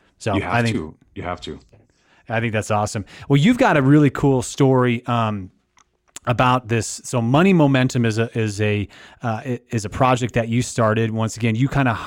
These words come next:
Speaker 1: you, you kinda opened that door a little bit earlier in this, uh, this podcast about how you and your wife had kinda gone through those challenges. You guys, uh, had some debt, uh, and you were able to accomplish, um, becoming, I think, debt free, right? I mean, that's what you
Speaker 2: Mm-hmm.
Speaker 1: guys did.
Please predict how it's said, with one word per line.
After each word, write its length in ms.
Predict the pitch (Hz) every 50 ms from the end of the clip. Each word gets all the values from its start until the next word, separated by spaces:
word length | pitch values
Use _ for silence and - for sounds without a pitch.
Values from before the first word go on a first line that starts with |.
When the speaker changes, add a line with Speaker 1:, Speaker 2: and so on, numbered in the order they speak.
| 139 -
Speaker 1:
you, 140 | 135 120 117 -
you 140 | 131 120
kinda 440 | 117 - - 185 208 220 214 185 - - - - - _ -
opened 320 | 147 143 139 - 143 135
that 160 | 131 120 110
door 220 | 107 127 123 120 120
a 40 | 113
little 240 | 110 113 117 113
bit 160 | 110 117 110 110
earlier 380 | 110 107 113 110 110 110 107 104
in 160 | 104 104 104
this, 300 | 101 101 95 - - - -
uh, 300 | - 113 104 104 104 101
this 120 | 101 98 -
podcast 480 | - 120 117 113 - 117 113 107 -
about 240 | - - 113 107 107
how 220 | 95 110 110 107 - - - - - - - -
you 260 | - 123 117 123 123
and 100 | 123 120 120
your 80 | 117 113
wife 340 | 113 117 117 120 120 - -
had 140 | 117 101
kinda 240 | - 120 120 117 113
gone 180 | 107 113 113 113
through 120 | - 117
those 200 | 110 107 101 -
challenges. 640 | - - 131 131 135 135 135 123 123 127 120 113 110
You 80 | 110 104
guys, 300 | 113 107 107 101 - - - - - - - _ -
uh, 200 | 113 110 107 110
had 220 | 104 101 117 110 95
some 180 | - 104 95 92 90
debt, 420 | - 127 120 131 147 147 - - - - - - - _ _
uh, 240 | - 127 120 117 120 -
and 140 | 127 123 120
you 140 | 120 135 160
were 140 | 208 220 214
able 240 | 147 139 131 135 123
to 60 | 117
accomplish, 760 | 110 - - - 127 127 123 - 110 101 98 98 - - - - - _ -
um, 440 | 117 110 107 107 107 107 107 104
becoming, 680 | 104 - 123 - - 131 127 127 120 113 107 104 101 - _ _ -
I 60 | 123
think, 160 | 127 147 113
debt 180 | 101 131 123 -
free, 320 | - - 127 160 208 151
right? 240 | 95 95 101 113 135
I 40 | 127
mean, 120 | 110 107 107
that's 200 | 113 123 - -
what 100 | 131 131
you 80 | 117
Speaker 2:
Mm-hmm. 60 | 110 110
Speaker 1:
guys 160 | 110 104 92
did. 240 | 107 143 160 160